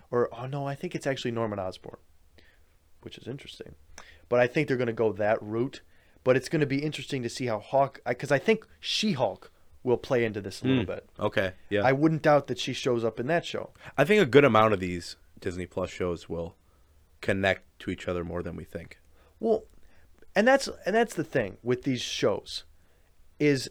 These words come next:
Speaker 1: they're not really here to tell their own story as they are to expand the Marvel Universe. And, well, hey, this is just the next chapter in the Marvel Universe, you know? It's its own thing, but kinda like the movies, it's part of a series, you know?
Speaker 2: Yeah.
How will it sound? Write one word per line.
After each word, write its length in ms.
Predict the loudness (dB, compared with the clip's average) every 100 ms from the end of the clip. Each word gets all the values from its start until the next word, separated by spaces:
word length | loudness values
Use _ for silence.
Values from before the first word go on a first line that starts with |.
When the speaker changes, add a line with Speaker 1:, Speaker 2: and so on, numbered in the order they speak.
| -14
Speaker 1:
they're 240 | 0 4 6
not 260 | 6 4
really 220 | 6 6 4
here 340 | 4 6 6
to 320 | 4 0 -2 -2 -18 -20 -20 -16 -12
tell 260 | 2 6 8
their 240 | 8 6
own 180 | 6 2
story 540 | 2 4 6 4 2 -8 -20 -20 -20 0
as 300 | 4 4 2
they 200 | 4 6
are 220 | 8 8 6
to 300 | 2 -2 0
expand 960 | 0 -2 -4 0 2 2 0 -4 -8 -20 -20 -20
the 200 | -8 -4
Marvel 420 | 0 2 2 0
Universe. 480 | -2 -4 -6 -8 -8
And, 180 | -10 -12 -18 -20 -6
well, 160 | 2 2
hey, 180 | 4 4
this 200 | 2 0
is 80 | 0
just 180 | 2 2
the 80 |
next 240 | 0 0 -2
chapter 380 | 2 2 2 -2
in 80 |
the 60 | 0
Marvel 280 | 0 0 0
Universe, 520 | -4 -4 -6 -10 -16 _ -8
you 100 | -2
know? 220 | 0 0 -6 -20 -20 0
It's 160 | 0 0
its 160 | 2
own 200 | 4 4
thing, 500 | 2 0 2 2 -2 -10 -20 -20 -2
but 320 | 4 4 4 -4
kinda 260 | 0 2
like 240 | 4 2 2
the 80 |
movies, 460 | 0 2 2 -2 -2
it's 180 | -2 -2
part 360 | -6 0 2 4
of 120 | 2
a 80 | -4
series, 580 | -2 -2 -2 -2 -10 -8
you 100 | -4
know? 100 | 0
Speaker 2:
Yeah. 160 | -2